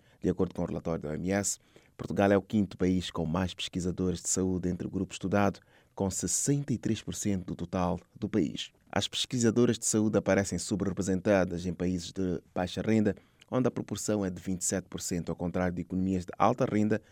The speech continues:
onde a média é de cerca de cinquenta e um por cento. O estudo aponta para graves desequilíbrios na doação de fundos que fazem com que países com maiores níveis de pobreza e necessidades de saúde tenham baixa ajuda oficial ao desenvolvimento em pesquisas médicas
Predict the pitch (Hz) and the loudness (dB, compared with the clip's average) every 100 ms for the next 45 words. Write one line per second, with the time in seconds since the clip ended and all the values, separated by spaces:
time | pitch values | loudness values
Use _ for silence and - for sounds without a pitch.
0 | - - - 92 90 92 95 95 90 _ | -20 -14 -2 0 2 4 4 2 -4 _
1 | - 87 - 98 90 87 - 90 - 92 | -8 -6 -4 -4 -4 -2 -2 -2 -2 -2
2 | 90 95 95 90 - 107 90 78 - - | 0 0 -2 -2 2 2 0 -8 -10 -20
3 | - 165 - 190 165 143 143 139 123 110 | 2 2 4 6 8 8 4 4 2 6
4 | 101 101 - - 87 98 110 104 90 85 | 6 4 -2 -6 -2 4 4 4 0 -2
5 | 87 87 85 90 87 - 110 107 85 - | -4 -2 -2 -2 -2 -2 0 2 0 -6
6 | - 92 90 85 85 82 - 90 95 90 | -4 -2 0 -2 -4 -6 -4 -2 0 0
7 | 85 - 90 87 90 98 117 104 98 90 | -4 -6 -4 -2 2 4 4 4 -2 -2
8 | - 85 92 101 92 87 87 85 92 - | -6 -6 2 2 2 -2 -4 -2 -2 -2
9 | - 101 101 113 - - - 123 135 123 | -4 0 2 2 0 -14 4 6 6 4
10 | 104 120 127 127 92 107 139 92 82 - | 2 2 2 -2 0 2 2 2 -2 -2
11 | 90 85 85 95 90 87 98 104 - - | 0 0 -2 -4 -4 -4 0 0 0 -16
12 | _ _ - - 117 - - 139 123 95 | _ _ -6 -2 -2 -2 0 0 2 2
13 | 98 98 92 95 - | 2 2 2 -2 -4